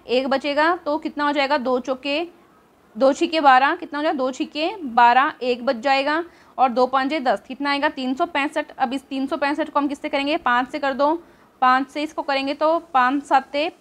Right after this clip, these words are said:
पैंतीस और फिर एक बचेगा यानी पन्द्रह और पाँच तिये पन्द्रह, कितना आ गया, सेवेंटी थ्री। इसको वापस सेवेंटी थ्री से ही हो पाएगा, क्योंकि इसमें और किसी का डिवाइड नहीं होता है,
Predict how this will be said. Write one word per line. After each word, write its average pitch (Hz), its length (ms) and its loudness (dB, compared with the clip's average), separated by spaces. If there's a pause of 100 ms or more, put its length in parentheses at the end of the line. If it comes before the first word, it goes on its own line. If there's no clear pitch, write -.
(140)
पैंतीस 254 580 -4 (260)
और 240 300 6
फिर 269 240 -10
एक 247 220 -8
बचेगा 254 300 -4
यानी 285 140 -2
पन्द्रह 277 580 0 (220)
और 240 100 -6
पाँच 240 340 2
तिये 277 280 -6
पन्द्रह, 240 340 -2
कितना 277 260 -6
आ 262 40 -2
गया, 277 100 0
सेवेंटी 262 460 0
थ्री। 320 260 -6 (360)
इसको 285 220 -2
वापस 277 360 4
सेवेंटी 269 440 -2
थ्री 294 220 -8
से 330 100 -10
ही 311 60 -6
हो 294 100 -2
पाएगा, 269 400 2
क्योंकि 320 200 -12
इसमें 285 180 -8
और 262 100 -2
किसी 269 200 -12
का 269 100 -4
डिवाइड 254 320 -2
नहीं 226 160 -4
होता 269 260 0
है, 294 180 2